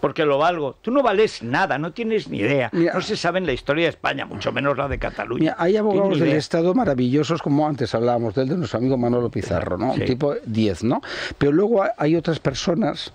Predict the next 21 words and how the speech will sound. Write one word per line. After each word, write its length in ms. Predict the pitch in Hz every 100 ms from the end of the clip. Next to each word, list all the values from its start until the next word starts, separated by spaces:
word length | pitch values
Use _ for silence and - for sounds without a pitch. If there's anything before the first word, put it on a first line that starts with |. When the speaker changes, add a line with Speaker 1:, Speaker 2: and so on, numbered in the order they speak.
| -
Speaker 2:
¿sabes? 280 | - 127 151
Speaker 1:
Sí. 60 |
Speaker 2:
Que 100 | 135
tienen, 360 | 117 214 214 190
son 200 | 170 170
fatuos, 480 | - 175 139 107 -
que 60 |
están 220 | 113 147 156
absolutamente 760 | 131 143 135 147 151 151 175 - - - -
Speaker 1:
La 100 | 139
oposición, 580 | 123 123 120 160 165 156
Speaker 2:
convencidos. 240 | - - -
Exacto, 320 | 113 123 110
Speaker 1:
la 60 | 113
Speaker 2:
que 60 |
como 120 | 113 139
son 80 | 135
Speaker 1:
oposición. 200 | 147 165
Speaker 2:
abogados 240 | 170 160
del 100 | 160
Estado, 400 | - 156 156